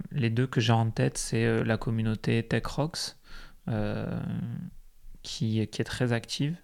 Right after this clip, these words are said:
qui, euh, en, alors, en plus de la communauté Slack, ils ont aussi un podcast, ils ont aussi un, une conférence qu'ils font chaque année. Et la deuxième que j'ai en tête, c'est, euh, French Produit,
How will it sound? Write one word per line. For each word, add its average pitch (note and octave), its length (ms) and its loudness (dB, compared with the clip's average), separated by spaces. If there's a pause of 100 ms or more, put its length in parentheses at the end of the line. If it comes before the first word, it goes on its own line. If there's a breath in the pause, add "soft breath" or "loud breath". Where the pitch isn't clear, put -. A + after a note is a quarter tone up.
qui, A2+ 480 0
euh, A2+ 160 -2 (140)
en, A2+ 120 -2
alors, G#2+ 260 -2
en A#2 100 0
plus B2+ 160 -2
de B2 60 6
la A#2 100 2
communauté A2+ 440 -2
Slack, B2 420 -2
ils A2 100 -2
ont G#2+ 100 -2
aussi - 180 -8
un A2+ 100 -6
podcast, A#2 680 -4 (420 loud breath)
ils A2+ 160 2
ont A2 100 4
aussi A2+ 360 -2
un, G#2+ 320 -2 (520 loud breath)
une B2 120 0
conférence A#2+ 560 -2
qu'ils - 140 -12
font A#2 140 -4
chaque - 280 -4
année. C3 320 2 (680 loud breath)
Et C3 280 2
la A#2 240 4
deuxième B2 580 2
que C#3 140 0
j'ai A#2+ 140 4
en A#2+ 140 4
tête, C#3+ 280 0
c'est, B2+ 400 2
euh, A#2 220 4
French C3 380 -2
Produit, B2 500 0